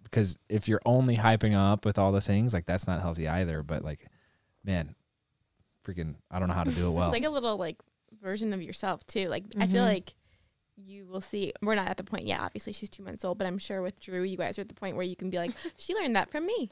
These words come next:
Speaker 2: Like, that's
Speaker 3: Yes.
Speaker 2: something that I do."
Speaker 3: Yeah.
Speaker 2: And that's, like, a scary thought, 'cause it's like, at what point do we have to be <laughs> conscious of that? You know, it's,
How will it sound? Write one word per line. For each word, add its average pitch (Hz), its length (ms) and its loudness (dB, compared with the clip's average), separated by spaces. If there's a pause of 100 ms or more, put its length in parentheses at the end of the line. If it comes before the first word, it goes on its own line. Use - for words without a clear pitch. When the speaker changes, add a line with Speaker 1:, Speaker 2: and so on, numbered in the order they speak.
(140)
Speaker 2:
Like, 208 220 -4
that's 277 200 2
Speaker 3:
Yes. - 100 -14
Speaker 2:
something 262 300 -2
that 226 100 -2
I 294 140 2
do." 180 520 -4
Speaker 3:
Yeah. 196 200 -8 (840)
Speaker 2:
And 208 80 -2
that's, 190 220 2
like, - 140 -12
a 170 60 -6
scary - 280 -10
thought, - 320 -4
'cause 202 120 -10
it's - 80 -8
like, 175 120 -6
at 175 100 -6
what 226 200 -6
point 190 320 -6
do - 80 -14
we - 20 -4
have 160 120 -6
to 170 80 -14
be 202 80 -12
<laughs> - 120 -2
conscious 208 260 2
of 208 120 -2 (100)
that? 202 240 0 (320)
You 214 80 -2
know, 185 260 0 (640)
it's, - 240 -8